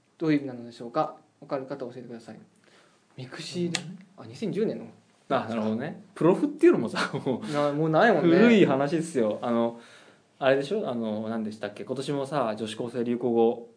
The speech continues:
Speaker 1: はい。
Speaker 2: とか出てますけど、
Speaker 1: うん。
Speaker 2: まあ、それに近いですよね。
Speaker 1: そうだね。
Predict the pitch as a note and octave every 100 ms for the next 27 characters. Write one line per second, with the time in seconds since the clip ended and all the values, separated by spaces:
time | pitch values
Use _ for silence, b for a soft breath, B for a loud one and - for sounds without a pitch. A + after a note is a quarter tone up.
0 | _ _ _ _ _ _ - D#3 A2+ -
1 | _ _ _ - C3+ A#2+ C3 G#2+ G#2 G2+
2 | - C#3+ C#3+ D3+ D3+ - E3+ G#2 - G2+
3 | A#2+ C#3+ B2+ B2+ A2+